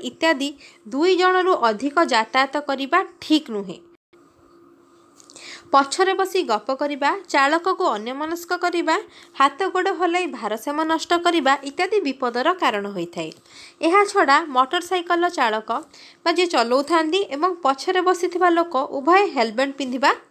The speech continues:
ଆବଶ୍ୟକ। ଅଟୋ ରିକ୍ସା ବା ବସ୍ରେ ଗଲାବେଳେ କୌଣସି ଅଙ୍ଗ ଯେପରି ବାହାରକୁ ନ ରହେ, ସେଥିପ୍ରତି ବିଶେଷ ସତର୍କତା ଅବଲମ୍ବନ କରିବା ଉଚିତ। ନିଜେ ଯାଉଥିବା ଗାଡ଼ିର ଚାଳକ ଯଦି ଅତି ଦ୍ରୁତ ବେଗରେ ଗାଡ଼ି ଚଳାଉଥାନ୍ତି, ଅନ୍ୟମାନଙ୍କ ସହିତ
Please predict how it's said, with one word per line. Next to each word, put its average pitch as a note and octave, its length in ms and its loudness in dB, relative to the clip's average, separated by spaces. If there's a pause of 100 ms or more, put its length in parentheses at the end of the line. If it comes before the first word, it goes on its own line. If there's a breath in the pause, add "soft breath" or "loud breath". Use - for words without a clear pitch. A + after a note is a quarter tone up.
(140)
ଆବଶ୍ୟକ। F#3+ 460 -8 (580 loud breath)
ଅଟୋ C4+ 260 4
ରିକ୍ସା F#4 400 2
ବା E4+ 140 2
ବସ୍ରେ C4+ 460 0
ଗଲାବେଳେ E4 500 2
କୌଣସି D4+ 460 -4
ଅଙ୍ଗ A#3+ 400 -4
ଯେପରି E4+ 360 0
ବାହାରକୁ C4+ 540 0
ନ C#4+ 100 -2 (140)
ରହେ, C#4+ 260 2 (360 loud breath)
ସେଥିପ୍ରତି B3+ 600 -2
ବିଶେଷ C#4 400 0
ସତର୍କତା A#3 680 0
ଅବଲମ୍ବନ G#3+ 560 -2
କରିବା G3 300 -2 (100)
ଉଚିତ। F#3 320 -12 (500 loud breath)
ନିଜେ C4+ 340 0
ଯାଉଥିବା F4+ 540 4
ଗାଡ଼ିର E4 380 2 (260)
ଚାଳକ C4 420 2 (680 soft breath)
ଯଦି D4 220 0
ଅତି B3 320 0
ଦ୍ରୁତ C4 280 -4
ବେଗରେ F#4 420 2
ଗାଡ଼ି B3+ 280 0
ଚଳାଉଥାନ୍ତି, F4 840 2
ଅନ୍ୟମାନଙ୍କ D#4+ 720 0
ସହିତ F4 280 0